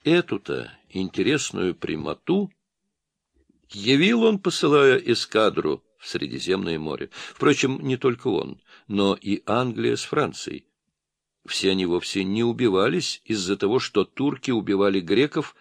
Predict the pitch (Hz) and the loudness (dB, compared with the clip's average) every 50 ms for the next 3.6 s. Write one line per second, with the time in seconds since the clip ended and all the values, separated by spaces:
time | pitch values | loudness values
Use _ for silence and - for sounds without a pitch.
0 | _ - - - - 98 101 90 87 92 104 98 - 101 95 - - 73 - - | _ -20 -12 -4 -2 0 0 0 2 0 0 0 0 -2 -4 -4 -4 -8 -8 -8
1 | - - 175 208 226 226 170 - - _ _ _ _ _ _ - - - - - | -10 -8 -6 -4 -2 -2 -4 -6 -8 _ _ _ _ _ _ -20 -20 -14 -8 -6
2 | - - - - 117 123 120 127 143 139 135 135 127 - - - 120 113 113 113 | -6 -4 0 2 2 4 4 4 4 4 2 2 0 0 0 0 0 0 0 -2
3 | - - - - 165 170 - - - - - - | -2 -2 -2 0 0 0 0 0 -4 -4 -6 -10